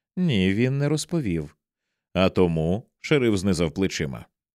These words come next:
«у мене є питання, Алан». «Так, я слухаю». «Навіщо брехати Теду? Що може виграти він цим?» «Я не знаю». Алан глянув на неї з повною щирістю.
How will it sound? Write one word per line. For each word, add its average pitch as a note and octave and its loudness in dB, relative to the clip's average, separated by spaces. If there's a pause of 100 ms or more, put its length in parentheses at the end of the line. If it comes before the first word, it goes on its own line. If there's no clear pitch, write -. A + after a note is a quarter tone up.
(160)
«у - -8
мене B2 -2
є A#2 2
питання, E2+ -2
Алан». D2 -6 (500)
«Так, - -2
я F#2 4
слухаю». C#2+ -6 (400)
«Навіщо D3 -2
брехати G#2 -4
Теду? - -6 (440)
Що G#3+ 0
може D#3+ 2
виграти F2+ 0
він F2 0
цим?» B1 -8 (580)
«Я F#2 0
не E2 0
знаю». C#2 -6 (520)
Алан G#2 0
глянув G2+ 0
на E2+ 0
неї G#2 0
з - -4
повною F2 0
щирістю. - -8